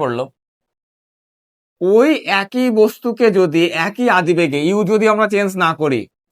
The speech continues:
যদি একই আদিবেগে তুমি এরকম করে মারো, তাহলে আবার সে ঘুরে এই জায়গাতেই পড়বে। কিন্তু তোমার মাথায় রাখতে হবে, এই কোণটা যদি তিরিশ হয়, তাহলে এই কোণটাও তোমার হতে হবে তিরিশ, মানে theta।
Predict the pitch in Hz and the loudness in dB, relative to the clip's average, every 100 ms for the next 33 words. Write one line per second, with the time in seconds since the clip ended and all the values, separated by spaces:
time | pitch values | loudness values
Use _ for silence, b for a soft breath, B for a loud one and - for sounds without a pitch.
0 | 123 160 180 170 165 175 233 247 196 180 | -8 -2 -2 -2 -2 -2 -2 0 2 0
1 | 202 208 208 208 190 160 151 160 - 175 | 0 0 0 0 0 -2 -4 -4 -4 0
2 | 196 208 220 220 214 214 202 165 135 123 | 0 0 -2 -2 -2 -2 -2 0 0 0
3 | 139 180 165 160 170 147 156 170 180 175 | -2 -2 -2 -2 -2 0 0 2 0 0
4 | 180 135 147 156 151 143 143 139 160 165 | -6 -4 -2 -2 0 0 -2 -2 -2 -2
5 | 131 120 110 98 - _ _ _ _ _ | -2 -6 -6 -10 -14 _ _ _ _ _
6 | _ _ _ _ _ _ _ _ - 147 | _ _ _ _ _ _ _ _ -12 -8
7 | 156 170 175 196 214 180 170 190 190 185 | -6 -2 0 2 2 0 0 0 0 -2
8 | - 196 190 196 247 349 _ _ _ _ | -4 -2 0 0 0 -4 _ _ _ _
9 | - 170 202 233 226 214 214 196 196 202 | -6 2 2 2 -2 0 0 0 -2 -4
10 | 208 190 196 196 - 160 143 170 208 175 | -4 -2 -4 -6 -2 2 2 2 0 0
11 | 180 185 - 196 208 208 202 190 180 190 | 0 0 2 2 2 0 -4 -4 -2 0
12 | 196 185 170 170 185 175 165 156 156 147 | 0 -2 -2 0 -2 -2 -2 -2 -2 -2
13 | 120 117 147 139 131 170 131 | -4 -4 -6 -6 -4 -6 -2